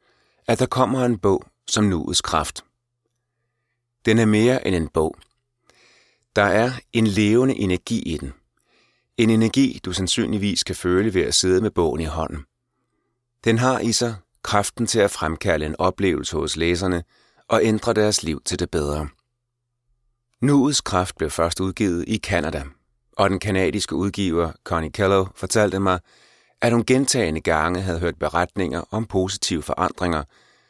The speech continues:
og endda mirakler, der var sket, når læserne gik i gang med bogen. Hun fortalte: "Læsere ringer, og så kommer mange af dem med beretninger om vidunderlige helbredelser, forvandlinger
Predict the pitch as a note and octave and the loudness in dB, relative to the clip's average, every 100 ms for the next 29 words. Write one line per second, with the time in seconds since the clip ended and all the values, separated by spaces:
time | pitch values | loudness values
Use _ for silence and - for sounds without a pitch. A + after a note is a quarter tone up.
0 | _ A2 G2+ G2+ A2 G2 - F2 - F#2+ | _ 0 2 2 2 0 2 0 0 -4
1 | D#2+ - D#2+ D2 - G#2 - - _ _ | -4 -6 -4 -2 0 -2 -2 -10 _ _
2 | _ - A#2 A2 A#2+ C3 B2 - D#2 E2+ | _ 0 2 4 4 2 -4 -4 -6 0
3 | F#2 F2 E2 D#2+ D#2 - B1+ _ _ _ | 0 0 -4 -4 -2 -4 -10 _ _ _
4 | _ _ _ _ _ _ _ _ _ - | _ _ _ _ _ _ _ _ _ -2
5 | A2+ A#2+ - E2 - - _ _ _ _ | 0 0 0 -2 -4 -12 _ _ _ _
6 | _ _ _ _ _ _ _ E2+ F2+ B2 | _ _ _ _ _ _ _ -2 2 2
7 | E3 C#3+ F2 D2 C#2+ G2+ B2+ - _ _ | 0 0 -2 -2 -2 -2 -4 -8 _ _
8 | _ _ _ _ - A2 C3+ - C3 C3 | _ _ _ _ -2 0 0 0 0 2
9 | A#2 F#2 A#2 A2+ G2+ A#2 G2 D#2+ D#2 G2 | 2 2 4 2 2 0 0 0 0 -2
10 | - A2+ D#2 D#2+ D#2 F2+ E2+ E2 G2 - | -2 -2 -2 -4 -4 -2 -2 -2 -4 -2
11 | A2+ D3+ B2+ F#2 D2+ F2+ A2 A#2+ G#2 B1 | -2 0 -2 -2 -2 -4 -4 0 0 0
12 | D#2 - D2+ _ _ _ _ - G#2+ F2+ | -4 -4 -6 _ _ _ _ -4 -2 0
13 | B2 - C#3 C#2 | 0 -2 -4 -4